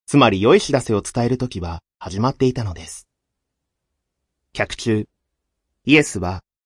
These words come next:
神を代表するメシアとしての役割を果たすため、王になることになっていました。脚注終わり。人々が王国の良い知らせから恩恵を受けるには、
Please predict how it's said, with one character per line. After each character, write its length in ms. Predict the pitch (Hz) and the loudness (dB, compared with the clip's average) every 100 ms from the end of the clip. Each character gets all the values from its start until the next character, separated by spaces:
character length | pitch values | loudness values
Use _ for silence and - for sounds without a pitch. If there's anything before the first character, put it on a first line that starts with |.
| _ _ | _ _
神 300 | 151 151 110 | 2 4 4
を 100 | 92 | 2
代 180 | 95 127 | 2 0
表 260 | - 160 | 2 -2
す 100 | - | 2
る 80 | 147 | 0
メ 120 | 135 | 2
シ 180 | 175 - | 0 0
ア 80 | 190 | 0
と 120 | 120 | 0
し 80 | - | -4
て 80 | 107 | -4
の 120 | 95 | -4
役 280 | 90 - 127 | -6 -6 -4
割 220 | 139 143 | 0 2
を 60 | 131 | 0
果 100 | 131 | -2
た 120 | 143 | -6
す 80 | - | -6
た 120 | 98 | -8
め、 220 | 90 90 _ _ _ _ - | -8 -10 _ _ _ _ 4
王 200 | 180 175 | 6 6
に 100 | 107 | 4
な 140 | 107 | 2
る 100 | 127 | 0
こ 100 | 107 | -2
と 120 | 95 | -2
に 100 | 87 | -4
な 100 | 92 | -4
っ 60 | 107 | -6
て 140 | - | -8
い 60 | 85 | -8
ま 120 | 85 | -10
し 80 | - | -12
た。 180 | - 80 _ _ _ _ _ _ _ | -16 -18 _ _ _ _ _ _ _
脚 220 | - - - | -16 -14 -10
注 200 | 104 95 | -6 -6
終 120 | 85 | -6
わ 100 | 90 | -10
り。 140 | 90 - _ _ _ _ _ _ _ _ _ _ _ _ _ _ | -14 -16 _ _ _ _ _ _ _ _ _ _ _ _ _ _
人 200 | - 202 | 2 2
々 220 | 185 147 101 | 4 0 -2
が 160 | 85 | -2
王 180 | 87 143 | 4 4
国 260 | 185 175 185 | 4 2 2
の 100 | 170 | 4
良 160 | 180 | 4
い 40 | 214 | 2
知 120 | 143 | 0
ら 80 | 123 | -2
せ 120 | 120 | -4
か 120 | 110 | -6
ら 120 | 92 | -4
恩 200 | 92 143 160 | -2 -2 0
恵 120 | 160 | 0
を 60 | 156 | 0
受 140 | 151 | 0
け 40 | 160 | 0
る 80 | |
に 140 | 127 95 | 0 -2
は、 200 | 85 | -8